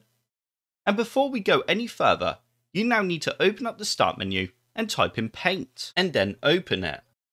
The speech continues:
Once you've opened Paint, you now need to select the bucket at the top, and you then need to choose this dark grey next to the black colour. You can also click on Edit Colours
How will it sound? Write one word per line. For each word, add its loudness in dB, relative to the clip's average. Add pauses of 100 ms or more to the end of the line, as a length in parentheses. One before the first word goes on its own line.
Once 2
you've 2
opened 2
Paint, -2 (340)
you -4
now 0
need -6
to -6
select -4
the -4
bucket 2
at 2
the -12
top, -6 (360)
and -6
you -4
then 2
need -6
to -10
choose -4
this -4
dark 2
grey 0
next -8
to -6
the -8
black 0
colour. -4 (540)
You -4
can -2
also -2
click -6
on -4
Edit -2
Colours -6